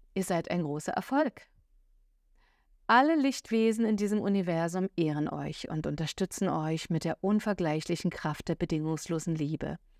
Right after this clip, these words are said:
Liebe und Frieden. Susan Ward, Webseite The Matthew Books, E-Mail susan at matthew books dot com.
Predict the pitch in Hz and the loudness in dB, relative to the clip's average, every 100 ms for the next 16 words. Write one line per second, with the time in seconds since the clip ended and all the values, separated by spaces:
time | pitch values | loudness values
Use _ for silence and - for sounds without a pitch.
0 | - - _ - 190 208 240 262 254 247 | -20 -20 _ -4 2 4 4 4 2 0
1 | - 185 170 147 147 151 _ - - - | 0 0 0 -2 -6 -8 _ -20 -14 -2
2 | 180 160 147 147 175 214 247 - _ _ | -2 0 -2 0 2 2 0 -4 _ _
3 | _ _ _ _ _ _ _ 262 269 - | _ _ _ _ _ _ _ 2 2 2
4 | 214 190 190 202 - 170 - 151 156 - | 2 2 2 0 -2 -4 -2 -2 -2 -2
5 | 180 160 165 - - - - _ _ _ | -2 -2 -6 -8 -20 -20 -20 _ _ _
6 | _ - 202 196 190 180 185 _ - - | _ 0 2 4 2 0 -2 _ -20 -10
7 | - 262 226 - 175 175 160 156 - 170 | 0 2 2 0 0 0 0 -2 -2 -2
8 | 156 156 - - - 143 - - - - | -2 -6 -8 -6 -2 -2 -2 -16 -12 -4
9 | 139 123 143 | -2 0 -4